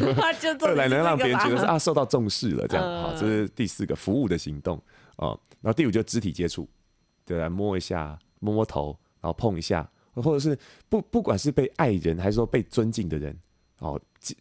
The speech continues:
Speaker 2: 肢体的接触都会有效。
Speaker 1: 哦，但是
Speaker 2: 嗯。
Speaker 1: 有时候，我突然想到，因为有时候真的很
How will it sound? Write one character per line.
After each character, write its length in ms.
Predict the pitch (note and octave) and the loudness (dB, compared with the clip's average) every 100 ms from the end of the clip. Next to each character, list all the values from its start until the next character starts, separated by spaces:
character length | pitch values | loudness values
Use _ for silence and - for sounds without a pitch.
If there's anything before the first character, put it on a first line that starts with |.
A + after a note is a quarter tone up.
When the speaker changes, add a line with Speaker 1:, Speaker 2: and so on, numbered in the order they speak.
| - | -4
Speaker 2:
肢 120 | D3 | -2
体 160 | C#3 G2+ | 0 0
的 80 | E2 | 2
接 140 | A#2 | 0
触 160 | A2 F#2 | -2 -4
都 100 | F2+ | -2
会 140 | E2 | -2
有 80 | C#2 | -4
效。 160 | - - _ _ _ _ | -8 -10 _ _ _ _
Speaker 1:
哦， 160 | - G#3 | -6 -4
但 160 | A#3 C#4+ | -2 -2
是 120 | D#4+ | -2
Speaker 2:
嗯。 40 | |
Speaker 1:
有 160 | A3 D#3 | -2 -4
时 140 | - | -6
候， 300 | D#3+ F3+ D3+ | -8 -6 -6
我 100 | D#3 | -6
突 100 | G3+ | -6
然 140 | F#3+ F#3+ | -6 -6
想 160 | D#3 | -8
到， 100 | E3 | -6
因 60 | G#3+ | -6
为 60 | |
有 100 | G3 | -6
时 80 | D#3+ | -6
候 80 | E3 | -10
真 160 | E3 F3+ | -8 -8
的 80 | |
很 100 | E3 | -8